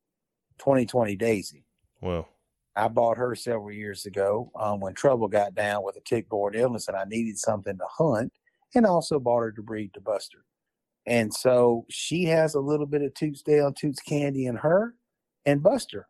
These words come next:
Speaker 1: consequently has a little bit in him. And you can tell the difference between them and the rest of them up there because they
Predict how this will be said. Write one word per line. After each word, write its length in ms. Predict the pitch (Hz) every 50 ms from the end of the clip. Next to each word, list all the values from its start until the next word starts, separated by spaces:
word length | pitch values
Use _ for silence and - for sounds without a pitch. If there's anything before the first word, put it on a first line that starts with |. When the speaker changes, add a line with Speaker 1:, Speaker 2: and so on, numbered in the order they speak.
| _ _
Speaker 1:
consequently 640 | - - 120 113 107 - - - 117 113 110 113 101
has 260 | 107 110 110 - -
a 40 | 107
little 240 | 110 123 127 127 120
bit 180 | 123 131 131 123
in 60 | 131
him. 320 | 143 160 185 220 190 - - _ _ _ _ _ _ _ _ _ _ _ _ _ _ _ _ -
And 500 | 143 143 143 143 139 135 135 127 131 - _ _ _ _ _ _ 127 123 _ _
you 260 | 147 143 139 170 196
can 200 | - 214 196 165
tell 340 | - 196 220 233 220 208 202
the 120 | 165 156 151
difference 420 | 160 196 226 214 208 170 156 147
between 400 | - 151 139 - 160 151 143 135
them 380 | 135 175 196 196 185 180 175 165 156
and 140 | 147 143 135
the 60 | 131
rest 300 | 143 - 233 - - -
of 60 | 139
them 180 | 120 120 113 113
up 160 | 107 - _ -
there 320 | 107 104 104 113 135 _ _ _ _ _ _ _ _ _ _ _ -
because 540 | - 131 127 - 139 131 131 131 127 123 - _
they 540 | - 117 117 123 135 147 160 175 175 165 147